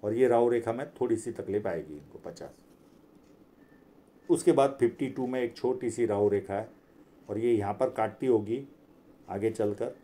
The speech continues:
तो कोई litigation का भी सामना हो सकता है, हल्का सा, कोई बहुत बड़ा नहीं। उसके बाद फिफ्टी फ़ाइव से लेकर, एक फिफ्टी फ़ाइव में offshoot भी है,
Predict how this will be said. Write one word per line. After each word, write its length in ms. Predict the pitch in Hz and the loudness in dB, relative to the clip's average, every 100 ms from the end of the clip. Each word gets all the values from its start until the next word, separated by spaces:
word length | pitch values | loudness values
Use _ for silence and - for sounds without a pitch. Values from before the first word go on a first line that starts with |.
| - _ _ _ _ _ - | -20 _ _ _ _ _ -6
तो 40 | |
कोई 160 | - 139 | -2 0
litigation 640 | 120 113 117 117 110 107 | 0 -2 0 0 0 -2
का 120 | 110 | -2
भी 120 | 117 | -4
सामना 340 | 127 104 95 117 | -4 -4 -4 -4
हो 200 | 101 113 | 0 0
सकता 340 | 113 - - | 0 -8 -6
है, 140 | 139 - | -6 -4
हल्का 320 | 107 117 110 | 0 2 0
सा, 240 | 92 - - _ _ - | -4 -10 -20 _ _ -10
कोई 120 | 95 | -8
बहुत 220 | 85 101 | -4 -4
बड़ा 180 | 90 87 | -4 -8
नहीं। 200 | 80 - - - _ - - _ - - - _ - - _ _ _ _ - - _ _ - _ - - _ - - _ | -10 -18 -20 -20 _ -20 -20 _ -20 -20 -20 _ -20 -20 _ _ _ _ -20 -20 _ _ -20 _ -20 -20 _ -20 -20 _
उसके 220 | 135 117 | 0 6
बाद 220 | 160 139 - | 6 6 4
फिफ्टी 400 | 127 - - 160 | 0 0 4 4
फ़ाइव 380 | - - 127 139 | 4 4 6 6
से 180 | 139 127 | 6 4
लेकर, 500 | 104 104 - 107 - - | 4 2 0 -6 -6 -10
एक 100 | 107 | -6
फिफ्टी 340 | - 110 131 | -6 -4 -2
फ़ाइव 260 | 113 117 113 | 0 2 2
में 60 | 110 | 0
offshoot 340 | 107 - 120 | -2 -2 -4
भी 200 | 104 113 | 0 0
है, 120 | 107 | 0